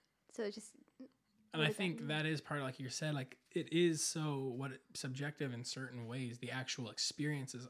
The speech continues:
Speaker 2: of, "You think that is beautiful, you think that is beautiful," that can be so subjective. So that's, like, when you ask that question, I was trying to, like, back way out, and it's like, just beauty itself, what is it?
Speaker 1: Mm.
Speaker 2: And it's just, like, a question I never thought of before you asked me.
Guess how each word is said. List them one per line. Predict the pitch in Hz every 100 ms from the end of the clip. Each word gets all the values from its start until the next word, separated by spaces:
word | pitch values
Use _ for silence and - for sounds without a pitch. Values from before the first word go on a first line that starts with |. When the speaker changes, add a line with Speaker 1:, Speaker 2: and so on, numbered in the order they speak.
| -
Speaker 2:
of, | 135 127 120 -
"You | 131
think | 139 120
that | 117
is | 123
beautiful, | 117 120 117 113
you | 120
think | -
that | 117 123
is | 123
beautiful," | 123 113 123 120 113 117 - - - _ _ _ _ -
that | 127 143 151
can | 143
be | 135
so | -
subjective. | 123 120 120 143 - 113
So | - 127
that's, | 123 120
like, | 123 117 - -
when | 120
you | 120
ask | 117
that | 127
question, | - 139 -
I | 117
was | 117
trying | - 117
to, |
like, | 110
back | 127 117 -
way | 110 120
out, | 123 117
and | 117
it's | 127
like, | -
just | 127 123
beauty | - 139 165 160
itself, | 113 - - 135 127 -
what | 123 127
is | 120 139
it? | 120 123
Speaker 1:
Mm. | 120 _ _ - - _ _ _ _ -
Speaker 2:
And | 127
it's | 120
just, | - 120
like, | 131 113
a |
question | - 143 -
I | 123
never | 123 117
thought | - 143 143
of | 127 120
before | - 117 120
you | 117
asked | 120 120 -
me. | 202 131